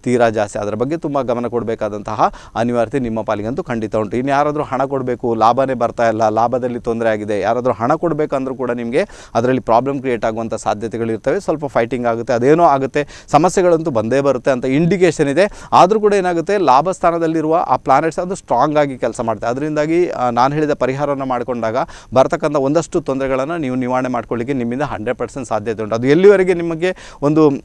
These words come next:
ಆ, ರಿಸಲ್ಟನ್ನು ಕೊಡುತ್ತೆ ಅಂದರೆ, ನೀವು ಭೂಮಿಯನ್ನೇ ಕಳ್ಕೊಳ್ಬೋದು, ಮನೆಯನ್ನು ಕಳ್ಕೊಳ್ಬೋದು, ವಾಹನ ಕಳ್ಕೊಳ್ಬೋದು.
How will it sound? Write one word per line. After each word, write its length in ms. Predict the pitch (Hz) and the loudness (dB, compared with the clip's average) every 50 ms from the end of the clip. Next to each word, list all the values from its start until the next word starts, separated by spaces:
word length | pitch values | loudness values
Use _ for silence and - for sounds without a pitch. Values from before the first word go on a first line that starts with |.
| - 127 | -4 -2
ಆ, 180 | 131 135 131 | 2 2 4
ರಿಸಲ್ಟನ್ನು 500 | 127 120 127 131 156 151 143 156 143 147 | 2 2 4 2 2 2 2 0 -2 0
ಕೊಡುತ್ತೆ 260 | 123 143 127 120 113 123 | -2 -2 -2 0 -2 -2
ಅಂದರೆ, 180 | 117 123 139 | -2 0 0
ನೀವು 240 | 151 147 151 170 175 | 0 2 2 2 0
ಭೂಮಿಯನ್ನೇ 560 | 135 101 120 151 170 170 175 175 170 175 175 | 0 -2 -2 -2 -2 0 -2 -2 -2 -2 -2
ಕಳ್ಕೊಳ್ಬೋದು, 640 | 170 - 131 120 - 139 123 117 113 117 107 113 110 | 0 0 -2 -2 0 -2 -2 -2 -2 -2 -2 -2 -2
ಮನೆಯನ್ನು 480 | 110 117 127 147 156 156 165 165 156 | -2 -2 0 2 0 0 0 0 -2
ಕಳ್ಕೊಳ್ಬೋದು, 540 | - 135 123 117 - 123 117 107 110 110 110 | -2 -2 -2 -2 -2 -4 -2 -2 -4 -4 0
ವಾಹನ 340 | 107 117 127 131 156 156 160 | 2 4 4 4 2 -4 -4
ಕಳ್ಕೊಳ್ಬೋದು. 680 | 147 - 123 123 - - 123 113 110 110 107 110 104 | -2 -2 -4 -2 -2 -4 -4 -2 -2 -2 -2 -2 -6